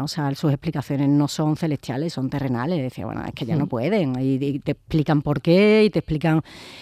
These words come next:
Speaker 1: cómo se han salido de la curva y que,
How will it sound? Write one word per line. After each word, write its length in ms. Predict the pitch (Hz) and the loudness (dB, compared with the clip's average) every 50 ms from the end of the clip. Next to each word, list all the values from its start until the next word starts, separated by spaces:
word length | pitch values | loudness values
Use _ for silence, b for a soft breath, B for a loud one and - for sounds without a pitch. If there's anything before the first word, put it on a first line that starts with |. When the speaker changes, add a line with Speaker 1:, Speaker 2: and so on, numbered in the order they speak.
| B B B B | B B B B
Speaker 1:
cómo 220 | - 190 175 175 | 0 0 2 2
se 140 | - - 175 | 2 2 2
han 60 | 170 | 2
salido 300 | 160 170 160 160 165 165 | 2 4 4 6 6 6
de 100 | 160 156 | 6 6
la 100 | 151 143 | 4 4
curva 680 | - 170 180 180 180 180 180 180 190 190 196 202 208 208 | 6 6 6 6 6 6 6 6 6 4 4 4 4 2
y 100 | 190 160 | 2 2
que, 380 | 147 160 151 143 139 135 135 | 2 2 2 2 2 0 -2